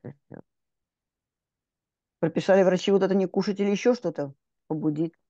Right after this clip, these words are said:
И вот здесь дети могут помочь, а могут помешать. Можно орать, упрекать, что "Тебе сказали, а ты ничего не делаешь".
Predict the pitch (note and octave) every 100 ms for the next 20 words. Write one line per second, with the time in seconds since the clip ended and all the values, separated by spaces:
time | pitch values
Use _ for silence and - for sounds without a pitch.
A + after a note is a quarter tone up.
0 | _ _ _ - F3+ F3 E3+ F3+ G3 -
1 | _ _ _ _ F3 E3 E3 E3+ F3 -
2 | - F#3+ G#3+ - C#3+ D#3 D#3+ - - C#3
3 | C#3 - D3+ D3+ _ _ _ _ _ _
4 | _ _ _ _ _ _ - D#3+ E3+ D3+
5 | E3 - F3 G3 G#3 D#3 - D3+ - F#3
6 | F#3 - E3 F#3+ A#3+ B3 - A#3+ D#4+ C#4+
7 | C#4 C#4+ C#4+ D4+ A#3 B3 D4+ D4 F#4+ F4
8 | C4 G3+